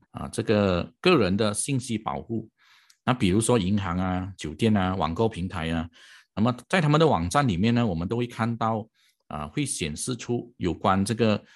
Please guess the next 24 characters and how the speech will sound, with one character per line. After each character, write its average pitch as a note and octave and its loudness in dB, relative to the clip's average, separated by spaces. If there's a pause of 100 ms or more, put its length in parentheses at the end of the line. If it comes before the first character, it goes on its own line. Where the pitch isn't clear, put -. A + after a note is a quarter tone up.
(260)
个 E3 4
人 F#2 0
资 A2 -4
料 A#2 0
保 - -6
护 A2 -6
政 G2+ -2
策。 - -8 (280)
OK， G#2 -6 (520)
那 B2 4
么 C#3+ 4 (160)
他 C#3+ 0
们 C#3+ 6
也 G2 4
会 D3+ 2
声 C3 0
明， G#2+ 0 (420)
他 - -2
们 A2+ 0
承 F#2 -4
诺 C#3+ -2
遵 C#3 -4
守 F2 -6 (100)
在 A2 -4